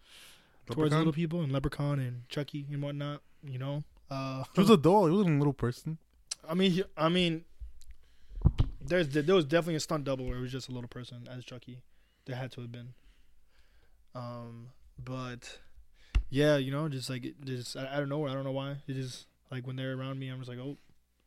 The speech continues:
Speaker 2: <laughs>
Speaker 1: oh," you know, 'cause, like, imagine, like, seeing a crowd of just little people running towards you, screaming at you, with, like, weapons in their hands.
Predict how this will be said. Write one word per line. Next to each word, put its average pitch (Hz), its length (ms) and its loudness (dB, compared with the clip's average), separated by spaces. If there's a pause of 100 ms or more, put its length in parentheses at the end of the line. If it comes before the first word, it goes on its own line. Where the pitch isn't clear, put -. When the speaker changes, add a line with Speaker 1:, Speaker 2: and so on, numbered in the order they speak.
(140)
Speaker 2:
<laughs> 247 120 -4 (1040)
Speaker 1:
oh," 143 160 -2 (920)
you 131 100 -6
know, 143 300 -4
'cause, 127 160 -8
like, 127 260 -8 (640)
imagine, 151 440 2
like, 131 280 -4 (1300)
seeing 139 360 -6 (120)
a 135 120 -8
crowd 131 500 -6 (800)
of 143 60 -10
just 127 140 -6
little 131 160 -4
people 123 420 -8 (160)
running 131 220 -8
towards 123 280 -8
you, 123 120 -10
screaming 127 320 -10
at 123 80 -12
you, 120 200 -10 (680)
with, 127 160 -10
like, 117 300 -10 (760)
weapons 135 300 -6
in 123 60 -10
their 123 120 -10
hands. 123 380 -14